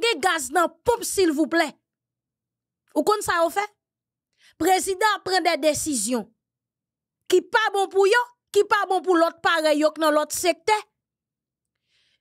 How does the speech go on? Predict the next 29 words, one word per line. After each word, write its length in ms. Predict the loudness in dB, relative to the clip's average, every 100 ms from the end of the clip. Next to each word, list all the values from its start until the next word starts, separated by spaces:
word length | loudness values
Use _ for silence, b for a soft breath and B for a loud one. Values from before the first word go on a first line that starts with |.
| _ _ _ -6
yo. 160 | 2 2 2
Kouri 300 | 2 4 4
yon 160 | 2 0
sèl 480 | -4 -2 0 0 0
bri: 200 | 2 2 0 -2
yo 160 | -2
di 160 | 0 -2 0
pa 160 | -2
gen 140 | -4 -8
gaz, 440 | -10 -10 -8 -10 _ _ _ _ _ _ _ _ _ _ _ -4
epi 220 | 2 2
manifestasyon 800 | 2 0 -2 -2 -2 -6 -4 -4
ap 160 | -4 -6
fèt. 160 | -12 -8
Gaz 300 | -4 -2 -2 -4
la 140 | -2
vin 160 | -2 0 0
ra. 80 | 0 b b 2
Yo 80 | 2 2
kreye 520 | 0 2 2 2 2 2
yon 160 | 2 2 2
rate 320 | -2 0 -2 0
gaz 260 | -2 -2 -4 -4
atifisyèl 720 | -4 -8 -6 -4 -2 -2 -4 -14 _ _ _ B
rapidman. 840 | B 0 0 0 0 0 0 2
Leta 280 | 2 2 0
ayisyen 400 | 0 -4 -2 0
menm 120 | 0
pral 200 | 0 -2